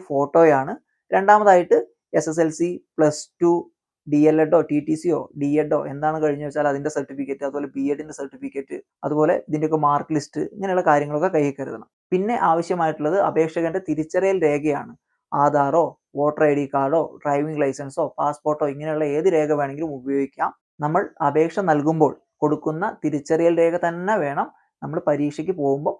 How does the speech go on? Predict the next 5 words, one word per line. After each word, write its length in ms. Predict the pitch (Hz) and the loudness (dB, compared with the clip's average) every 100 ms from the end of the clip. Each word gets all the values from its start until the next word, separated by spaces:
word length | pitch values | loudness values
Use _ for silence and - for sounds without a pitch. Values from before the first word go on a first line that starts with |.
| _ - | _ -10
കൊണ്ടുപോകാനും. 680 | 135 139 135 131 - - - _ - | -4 -2 0 -2 -4 -12 -20 _ 2
അതുപോലെ 260 | 175 180 185 | 8 8 8
സർക്കാർ 340 | 165 160 190 202 | 4 6 8 8
സർവീസിലുള്ള 560 | 190 175 180 180 175 170 151 | 6 6 4 4 2 4 6
ആളുകളാണെങ്കിൽ 580 | 151 156 147 131 139 | 4 4 2 0 -2